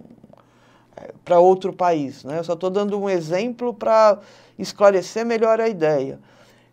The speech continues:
E aqui, ah, os indicadores são com base em escolaridade, baixa, média, alta, só, né? Baixa,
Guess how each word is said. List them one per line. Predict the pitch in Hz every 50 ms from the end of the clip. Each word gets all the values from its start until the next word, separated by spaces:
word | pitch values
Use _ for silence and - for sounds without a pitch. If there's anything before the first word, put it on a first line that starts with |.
| _ _
E | 180 220
aqui, | 226 220 220 - - 247 269 277
ah, | 247 240 226
os | 220 214 214 208
indicadores | 226 214 208 208 208 208 196 190 233 240 254 247 240
são | - 277 269 269
com | 269 269 247
base | 226 226 226 240 247 220 240
em | 254 247
escolaridade, | 240 - - 254 247 247 247 247 254 208 208 190 180 160 151 160
baixa, | 170 175 196 208 226 220 226 220
média, | 208 202 202 208 196 208 202
alta, | 190 180 170 151 143 143 143 - -
só, | - - - 185 165 143 - -
né? | - - 85 95 -
Baixa, | 165 - - 156 165 170 165 - 196 190 180 170